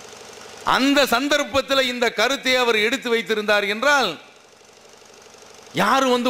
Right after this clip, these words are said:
ஒண்ணு அவருடைய குரவலையை நெரித்திருக்க மாட்டோமே, அவருடைய கழுத்துக்கு கத்தி வைத்திருக்க மாட்டோமே, அவரை கட்டி வைத்து அடித்திருக்க மாட்டோமே. கருத்துக்கு இந்த ஜமாத்துல இடம் உண்டு.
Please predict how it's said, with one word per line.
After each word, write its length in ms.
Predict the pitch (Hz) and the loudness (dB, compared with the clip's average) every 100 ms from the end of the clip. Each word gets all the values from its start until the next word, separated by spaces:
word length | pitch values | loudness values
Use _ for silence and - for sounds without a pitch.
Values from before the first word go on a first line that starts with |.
| 233 | 2
ஒண்ணு 160 | 233 220 | 2 2
அவருடைய 360 | 220 220 214 208 202 | 2 2 0 0 2
குரவலையை 380 | 240 254 240 220 | 2 2 2 2
நெரித்திருக்க 440 | 220 254 254 226 226 | 0 0 -2 0 0
மாட்டோமே, 460 | 214 214 202 294 214 - - - - - - - - - - - - - - - - - | 0 2 0 0 -4 -6 -16 -20 -20 -20 -20 -20 -20 -20 -20 -20 -20 -20 -20 -20 -4 0
அவருடைய 340 | 240 247 233 226 | 2 2 2 2
கழுத்துக்கு 440 | 226 269 254 254 226 226 | 0 -2 -2 -4 -2 -2
கத்தி 200 | 226 285 | 0 0
வைத்திருக்க 380 | 254 247 233 220 208 | 0 0 -2 0 0
மாட்டோமே, 440 | 202 190 196 220 190 - - - - - - - - - - - - - - - - - - 202 | 0 -2 -2 -4 -6 -12 -20 -20 -20 -20 -20 -20 -20 -20 -20 -20 -20 -20 -20 -20 -20 -14 -2 2
அவரை 280 | 240 233 220 214 | 4 2 2 0
கட்டி 220 | 226 294 269 | 0 0 0
வைத்து 220 | - 240 220 | 0 0 0
அடித்திருக்க 480 | 285 294 277 254 240 | 0 -2 -2 0 0
மாட்டோமே. 480 | 226 220 202 196 214 185 - - - - - - - - - - - - 208 | 0 0 -2 -2 -6 -8 -16 -20 -20 -20 -20 -20 -20 -20 -20 -20 -20 -6 0
கருத்துக்கு 400 | 262 - 269 247 | 0 0 0 2
இந்த 120 | 226 208 | 2 2
ஜமாத்துல 440 | 214 254 240 233 226 190 - - - - 214 | 2 2 2 2 2 0 -4 -14 -10 -2 0
இடம் 200 | 269 254 | 2 0
உண்டு. 240 | 262 254 | 0 2